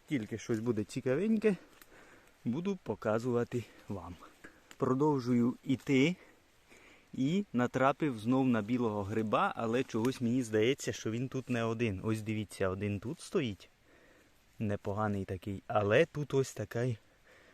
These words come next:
е, пучок листя. І готовий поспорити, що там також є білий гриб, тому що зазвичай так вони показуються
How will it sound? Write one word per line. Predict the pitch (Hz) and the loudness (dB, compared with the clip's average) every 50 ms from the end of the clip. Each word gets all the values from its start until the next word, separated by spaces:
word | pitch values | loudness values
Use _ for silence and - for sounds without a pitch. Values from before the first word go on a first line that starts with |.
| _ _ _ _ _ _ _ _ | _ _ _ _ _ _ _ _
е, | - - 113 107 107 107 107 104 107 107 - - _ | -2 0 0 2 2 2 2 0 -2 -4 -4 -8 _
пучок | 117 110 - - 127 120 117 - - - - - - _ _ _ _ _ - | -8 -8 -2 2 2 2 2 2 -2 -10 -16 -18 -20 _ _ _ _ _ -2
листя. | 113 107 113 113 - - - 160 160 165 - _ _ - - - - - - _ _ | 0 2 2 0 -2 -2 -2 -2 -2 -2 -6 _ _ -20 -20 -20 -20 -20 -20 _ _
І | - 110 101 104 | -6 -4 -2 0
готовий | 104 110 - 139 139 131 123 107 | 0 0 2 2 2 2 0 -2
поспорити, | - 107 101 - - 143 143 147 135 - 117 | -4 -8 -10 -6 -4 -2 -2 -2 -4 -6 -8
що | - - 95 | -10 -4 0
там | 120 123 123 117 | 2 2 4 4
також | 135 127 - 110 101 - | 2 0 0 -2 -2 0
є | 123 117 | 0 2
білий | 113 123 113 110 104 98 | 2 2 2 2 2 2
гриб, | 107 120 156 160 - _ | 2 0 0 -2 -2 _
тому | 117 104 110 113 | -4 -4 -4 -4
що | - - 110 | -4 -6 -4
зазвичай | 92 104 90 95 110 123 123 - 123 98 | -4 -4 -4 -2 -4 -4 -2 0 -2 0
так | - 107 113 107 - | 0 0 -2 0 -2
вони | 101 101 101 104 110 117 110 - _ _ - - - _ - - _ _ _ _ | -6 -6 -4 -2 -2 -4 -4 -8 _ _ -20 -20 -20 _ -20 -20 _ _ _ _
показуються | 104 107 107 101 - - 110 104 104 107 101 101 107 107 104 104 101 - - - - 104 98 | 0 0 0 0 0 -2 0 2 2 2 0 0 -2 -2 0 -2 -2 -4 -4 -2 -2 -2 -2